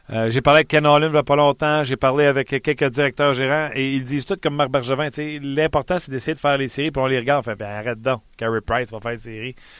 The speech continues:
Non, non, c'est un défi de faire les séries à chaque année. Souvenez-vous, Ken Holland, quand il est passé en entrevue chez nous,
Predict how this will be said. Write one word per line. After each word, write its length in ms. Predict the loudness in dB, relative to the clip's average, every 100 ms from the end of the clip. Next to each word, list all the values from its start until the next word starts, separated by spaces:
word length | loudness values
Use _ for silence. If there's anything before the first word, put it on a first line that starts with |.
| -6 0
Non, 80 |
non, 140 | 4 4
c'est 200 | 2 2
un 120 | 2
défi 320 | 2 -2 -2
de 100 | 0
faire 160 | 0 0
les 80 | -2
séries 240 | -2 -2
à 60 | 0
chaque 220 | 0 0
année. 220 | 0 -2 -12 -20 -20 -14 -8
Souvenez-vous, 460 | -4 -2 -2 0
Ken 180 | 2 4
Holland, 260 | 4 4 2
quand 120 | 0
il 60 | 0
est 60 |
passé 260 | 0 0 0
en 80 | -2
entrevue 400 | -2 -2 -4 -6
chez 160 | -8
nous, 140 | -10